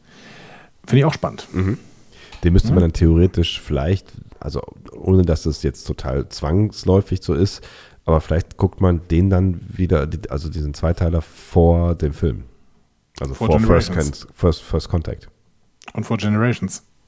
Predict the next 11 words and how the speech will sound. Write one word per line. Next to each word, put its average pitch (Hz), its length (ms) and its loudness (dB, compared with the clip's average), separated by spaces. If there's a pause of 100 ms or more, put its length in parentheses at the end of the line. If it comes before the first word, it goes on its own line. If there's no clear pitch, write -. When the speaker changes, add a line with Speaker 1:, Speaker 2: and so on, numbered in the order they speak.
(380)
Speaker 1:
Weil 104 320 2
da 104 260 0
wird 107 140 -4
das 104 140 -4
mit 107 100 -2
dem 104 160 -2
Emotionschip, 110 580 -2
glaub 92 160 -8
ich, 95 60 -10
thematisiert, 92 500 -8
ne? 170 120 0